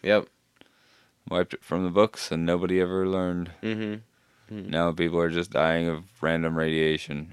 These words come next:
Speaker 2: or just getting random radiation poisoning, and they don't know
Speaker 1: Mm-hmm.
Speaker 2: why.
Speaker 1: By touching these cats.
Speaker 2: Yeah.
Speaker 1: Which is also probably affecting a lot of the hunting,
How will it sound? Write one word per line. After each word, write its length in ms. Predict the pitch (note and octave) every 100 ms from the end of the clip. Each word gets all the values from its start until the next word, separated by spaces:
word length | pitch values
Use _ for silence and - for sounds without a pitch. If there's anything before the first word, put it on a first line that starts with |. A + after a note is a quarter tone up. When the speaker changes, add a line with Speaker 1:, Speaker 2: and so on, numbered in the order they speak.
| -
Speaker 2:
or 80 |
just 500 | E2 D#2 - E2 - -
getting 320 | D#2+ D#2+ D#2
random 360 | D#2 D2+ D2 D2
radiation 540 | C#2 C#2+ C#2+ - C2+
poisoning, 420 | - B1+ - B1+
and 100 | B1+
they 100 | C2
don't 160 | C2 C2
know 100 | C2
Speaker 1:
Mm-hmm. 80 | C2
Speaker 2:
why. 220 | C#2 D#2+
Speaker 1:
By 140 | G2+
touching 460 | G2 F#2+ F2+ F#2 F#2
these 260 | F2+ - - _
cats. 560 | - F2 E2 - - - _ _ -
Speaker 2:
Yeah. 240 | D2+ D2 D#2
Speaker 1:
Which 140 | - G#2+
is 120 | G#2+
also 240 | A#2 A#2
probably 300 | G#2+ A2 G2
affecting 420 | G2 - F#2 - G2+
a 80 | F#2+
lot 160 | F#2+
of 180 | F#2 F2
the 160 | F#2+ F2
hunting, 560 | F#2 F2 F#2 F#2 F#2